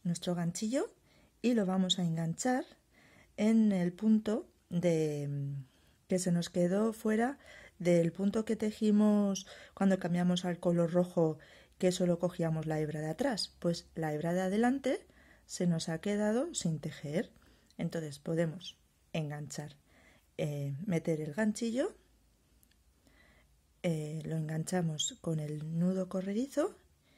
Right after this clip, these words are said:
y lo sacamos. Y ahora este nudo lo apretamos.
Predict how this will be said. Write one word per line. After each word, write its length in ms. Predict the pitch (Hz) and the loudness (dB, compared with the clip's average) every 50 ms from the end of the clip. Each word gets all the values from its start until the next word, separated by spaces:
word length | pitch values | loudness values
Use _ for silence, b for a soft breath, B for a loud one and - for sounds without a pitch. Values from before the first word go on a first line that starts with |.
| b b b b b b b _ | b b b b b b b _
y 260 | - 220 294 359 - - _ _ _ | -4 -2 -2 -4 -6 -12 _ _ _
lo 200 | - 160 156 139 | -4 -4 -4 -4
sacamos. 720 | - 143 139 - 151 139 135 131 143 240 - - - - _ _ _ b b b b b b b b _ - | -6 -8 -12 -10 -8 -8 -6 -4 -4 -6 -6 -8 -12 -16 _ _ _ b b b b b b b b _ -6
Y 100 | 170 156 | -6 -4
ahora 420 | 147 147 151 165 185 226 339 - - _ _ - | -4 -2 -2 -2 -2 -2 -4 -6 -10 _ _ -6
este 280 | 180 175 - - 170 165 | -6 -6 -4 -4 -2 0
nudo 380 | 175 190 220 247 349 453 - - _ _ _ _ _ - - - | 2 2 2 2 0 -2 -4 -8 _ _ _ _ _ -20 -10 -4
lo 160 | - 160 160 | -2 -2 -2
apretamos. 840 | 151 151 - 147 139 - 135 127 120 123 - - - - - - | -2 -4 -8 -10 -10 -10 -10 -10 -12 -14 -12 -8 -8 -8 -10 -12